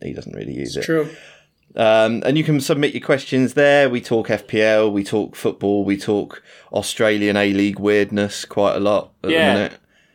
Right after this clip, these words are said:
Speaker 3: But their mascots are ketchup bottles and barbecue. And that's a bit,
Speaker 1: Yeah.
Speaker 3: bit weird, but
Speaker 1: Very odd stuff going on on Slack.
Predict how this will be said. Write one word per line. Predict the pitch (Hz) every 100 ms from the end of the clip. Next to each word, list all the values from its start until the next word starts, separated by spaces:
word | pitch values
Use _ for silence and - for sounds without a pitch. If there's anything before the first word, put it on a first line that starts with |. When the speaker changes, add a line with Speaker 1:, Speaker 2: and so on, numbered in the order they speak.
| _
Speaker 3:
But | - 175 202
their | 214
mascots | 208 240 - 214 185 180
are |
ketchup | 170 - 190 - -
bottles | 165 165 160
and | 160
barbecue. | 170 170 135 - 107 101 101 _ _
And | 135
that's | 147 - 139
a |
bit, | - 143 - _ _ -
Speaker 1:
Yeah. | 107 107 101 92
Speaker 3:
bit | - 123
weird, | 117 143 -
but | - 127 - _ _ -
Speaker 1:
Very | 117 113 101
odd | 95
stuff | - 101 95
going | 104
on | 98 98
on | 92
Slack. | - 104 -